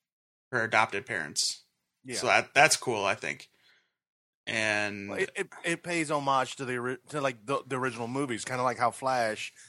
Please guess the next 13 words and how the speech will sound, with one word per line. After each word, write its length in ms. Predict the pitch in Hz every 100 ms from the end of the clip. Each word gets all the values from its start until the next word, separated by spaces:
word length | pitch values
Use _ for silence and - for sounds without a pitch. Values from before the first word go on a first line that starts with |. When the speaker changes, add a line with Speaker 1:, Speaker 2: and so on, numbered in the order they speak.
| _ -
Speaker 2:
his 260 | 117 123 104
dad 280 | 110 107
is 100 | 104 104
the 100 | 113
original 320 | 127 135 107
Flash 280 | 113 104 98
from 120 | 113
the 80 | 110
T 180 | 135
V 120 | 139 147
show. 380 | 120 101 87 95
I 40 |
mean, 300 | 101 95